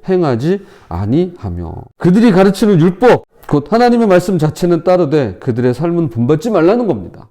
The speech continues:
아, 어디 가서 제가 이런 얘기 들으면 이건 정말 최악인 거죠, 진짜. 왜일까요?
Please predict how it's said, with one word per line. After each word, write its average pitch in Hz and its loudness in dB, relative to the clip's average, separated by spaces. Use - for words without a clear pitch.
아, 113 -2
어디 123 -2
가서 170 0
제가 127 -2
이런 131 -2
얘기 156 0
들으면 113 -4
이건 127 -4
정말 117 -8
최악인 202 -2
거죠, 131 0
진짜. 92 -16
왜일까요? 147 2